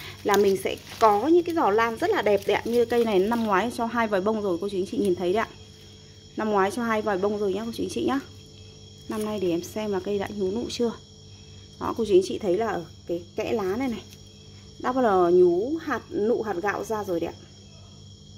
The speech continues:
Đó, cô chú anh chị thấy ạ. Và một cái cây đai châu Thái này. Hàng này hàng mặt hoa sổ số ạ.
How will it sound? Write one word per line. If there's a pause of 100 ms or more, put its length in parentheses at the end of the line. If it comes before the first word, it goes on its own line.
(260)
Đó,
cô
chú
anh
chị
thấy
ạ. (520)
Và
một
cái
cây
đai
châu
Thái
này. (1000)
Hàng
này
hàng
mặt
hoa
sổ
số
ạ.